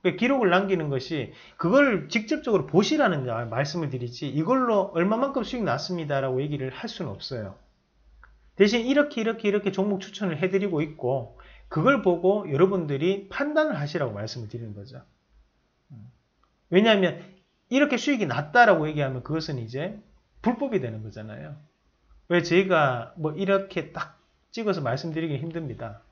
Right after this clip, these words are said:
그리고 환불이나 이런 것들은 원활하게 다 하고 있으니까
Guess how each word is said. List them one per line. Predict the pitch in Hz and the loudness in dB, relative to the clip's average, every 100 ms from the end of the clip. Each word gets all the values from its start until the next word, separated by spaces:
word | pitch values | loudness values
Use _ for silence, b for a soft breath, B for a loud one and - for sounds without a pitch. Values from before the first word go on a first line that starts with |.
| - | -4
그리고 | 165 151 147 B - | -2 -2 -6 B -4
환불이나 | 220 220 226 185 | -2 -2 -2 0
이런 | 170 190 | 0 0
것들은 | 170 147 139 139 143 127 | -2 -4 -4 -4 -4 -4
원활하게 | 127 135 180 196 160 117 139 - b b b - | -4 0 0 0 -2 -4 -8 -12 b b b -12
다 | 120 123 | -6 -4
하고 | - 220 165 | -2 -2 -2
있으니까 | 127 - 165 127 117 113 | -4 -6 -10 -10 -12 -12